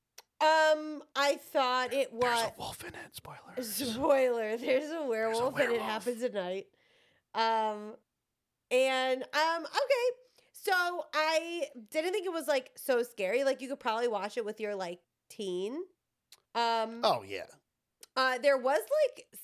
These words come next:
Speaker 1: still
Speaker 2: You could probably watch this with a kid and they're
Speaker 1: No,
Speaker 2: not that scared.
Speaker 1: there's, like,
Speaker 2: There's
Speaker 1: too
Speaker 2: blood.
Speaker 1: much murder.
Speaker 2: Yeah, but it's, like, black and white blood.
Speaker 1: Sorry, am I spoiling it already? Um,
Speaker 2: Th-, there's blood.
Speaker 1: There's, right. So, like, I,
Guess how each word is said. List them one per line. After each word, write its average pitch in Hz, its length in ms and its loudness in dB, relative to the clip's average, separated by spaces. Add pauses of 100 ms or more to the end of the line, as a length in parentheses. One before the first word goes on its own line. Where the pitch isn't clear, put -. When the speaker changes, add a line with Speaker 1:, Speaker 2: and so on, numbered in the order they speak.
Speaker 1:
still 269 340 2
Speaker 2:
You 247 60 0
could - 100 -4
probably 143 180 2
watch 120 120 0
this 101 100 -10
with 98 120 -8
a 82 40 -14
kid 113 360 -2
and 98 100 -10
they're 226 100 2
Speaker 1:
No, 240 80 4
Speaker 2:
not 262 200 6
that 262 160 2
scared. 247 240 -2
Speaker 1:
there's, - 100 -2
like, 587 160 0
Speaker 2:
There's 156 140 0
Speaker 1:
too - 80 2
Speaker 2:
blood. 151 340 4
Speaker 1:
much - 20 -6
murder. 202 640 0 (220)
Speaker 2:
Yeah, 180 120 4
but 160 80 0
it's, 156 80 -4
like, 185 100 0
black 185 220 2
and 175 80 0
white 165 180 0
blood. 95 220 -10 (140)
Speaker 1:
Sorry, 247 300 2
am 220 100 -4
I 262 140 2
spoiling 254 420 -2
it 262 80 0
already? 269 440 0 (420)
Um, 254 480 0 (160)
Speaker 2:
Th-, 139 200 -4 (180)
there's 139 180 0
blood. 127 500 -4
Speaker 1:
There's, 254 260 2 (140)
right. 240 380 -2 (100)
So, 311 140 2
like, 302 240 2 (560)
I, - 260 0